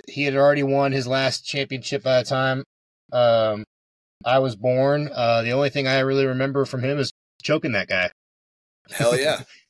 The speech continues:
Speaker 1: Choking
Speaker 2: He
Speaker 1: that
Speaker 2: probably
Speaker 1: player.
Speaker 2: deserved it. I don't know what happened, but he, he probably was running his mouth.
Speaker 1: It's debatable. Um, all right, well, that's it. Let's get into, let's get into week nine.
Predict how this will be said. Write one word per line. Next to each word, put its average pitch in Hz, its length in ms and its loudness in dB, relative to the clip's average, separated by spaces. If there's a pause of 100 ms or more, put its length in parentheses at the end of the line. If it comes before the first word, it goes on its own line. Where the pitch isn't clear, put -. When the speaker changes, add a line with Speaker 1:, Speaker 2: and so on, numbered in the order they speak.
Speaker 1:
Choking - 300 -4
Speaker 2:
He 131 80 -6
Speaker 1:
that 135 100 0
Speaker 2:
probably 226 220 2
Speaker 1:
player. - 100 0
Speaker 2:
deserved 180 300 -2
it. 117 80 -2
I 147 60 0
don't 214 80 -6
know 202 80 -4
what 175 120 -2
happened, 170 280 -4
but 117 100 -12
he, 120 60 -20 (100)
he 139 80 -12
probably 170 360 -8
was 113 280 -16
running 143 220 -4
his 135 100 -8
mouth. 160 460 -6 (420)
Speaker 1:
It's 156 300 -18
debatable. 113 420 -6 (460)
Um, 131 680 2 (960)
all 131 120 -6
right, 165 160 4
well, 147 180 2 (380)
that's 143 260 -2
it. 165 200 0 (220)
Let's 139 200 -4
get 180 100 -2
into, 165 220 -2
let's 170 180 -6
get 214 140 0
into 190 160 2
week 175 200 -2
nine. 131 520 0